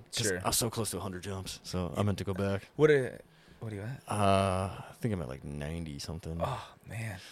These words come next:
Speaker 1: Yeah.
Speaker 2: Man.
Speaker 1: So I was like, "Man, if I do
Speaker 2: Do a
Speaker 1: one, like, one detail," I was thinking, you know.
Speaker 2: It'd be cool.
Speaker 1: Oh, God, I'm so old now, though.
Speaker 2: Do a Rockstar detail back. That'd be cool.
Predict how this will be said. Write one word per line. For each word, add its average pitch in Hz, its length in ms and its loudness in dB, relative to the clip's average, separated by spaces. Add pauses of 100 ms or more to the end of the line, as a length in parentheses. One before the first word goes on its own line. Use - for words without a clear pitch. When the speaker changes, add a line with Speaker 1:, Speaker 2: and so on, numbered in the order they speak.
(240)
Speaker 1:
Yeah. 95 280 6 (280)
Speaker 2:
Man. 120 500 0
Speaker 1:
So 95 120 2
I - 20 4
was 92 60 2
like, 92 140 0
"Man, 117 180 8
if 110 100 6
I 147 60 10
do 110 200 2
Speaker 2:
Do 120 180 0
a 113 200 2 (440)
Speaker 1:
one, 113 360 6
like, 101 160 2
one 120 160 10
detail," 107 380 4
I 95 80 6
was 110 140 2
thinking, 98 280 2
you 98 100 2
know. 110 240 4 (100)
Speaker 2:
It'd 110 100 -8
be 110 80 -4
cool. 160 420 8
Speaker 1:
Oh, - 300 -4
God, 87 100 -10
I'm 90 80 -10
so 90 140 -4
old 95 240 0
now, 90 160 -2
though. 95 200 -8 (400)
Speaker 2:
Do 127 140 4
a 139 60 8
Rockstar 139 420 8
detail 143 300 6
back. 127 400 2 (760)
That'd 101 120 -8
be 117 120 -4
cool. 107 260 2